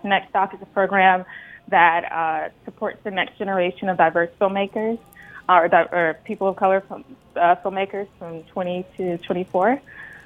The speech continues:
Uh, and so it just so happened, you know, I'd already, they had already seen the Silent Sam film, um, and so they knew about things going on on campus, and they heard about a similar film, and was really asking me if, if this was our film, and, uh,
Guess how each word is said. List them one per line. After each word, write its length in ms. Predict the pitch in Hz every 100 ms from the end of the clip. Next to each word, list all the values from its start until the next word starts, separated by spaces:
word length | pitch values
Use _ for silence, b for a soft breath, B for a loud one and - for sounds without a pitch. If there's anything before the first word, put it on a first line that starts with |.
| B 190
Uh, 340 | 190 180 165 - _ -
and 100 | 233 247
so 220 | 240 226
it 180 | - 220
just 160 | 269
so 100 | 285
happened, 380 | 262 233 233 214
you 60 | 190
know, 60 |
I'd 200 | 180 202
already, 280 | 190 196 185
they 80 | 214
had 80 | 190
already 240 | 175 170 190
seen 320 | 208 196 190 190 _ _ -
the 80 | -
Silent 280 | 190 175 -
Sam 180 | 190 190
film, 280 | 190 190 185 b b b -
um, 260 | 175 165 160
and 120 | 170
so 80 | 196
they 140 | 202 202
knew 220 | 226 226
about 340 | 214 190 -
things 160 | 202 196
going 160 | 190 180
on 140 | 170
on 80 | 175
campus, 420 | - 233 233 190 -
and 80 | 185
they 120 | 180
heard 180 | 190 180
about 320 | 180 165 -
a 20 |
similar 280 | 240 233 214
film, 400 | - 185 175 170 b b b -
and 360 | 185 175 170 135 _
was 100 | 175 185
really 220 | 220 202
asking 340 | 196 - 190
me 140 | 170 170
if, 120 | 165
if 220 | - 180 180
this 160 | 175
was 100 | 180
our 260 | - 196 196
film, 240 | 180 160 - b b b _
and, 360 | 170 170 160 160
uh, 300 | - 160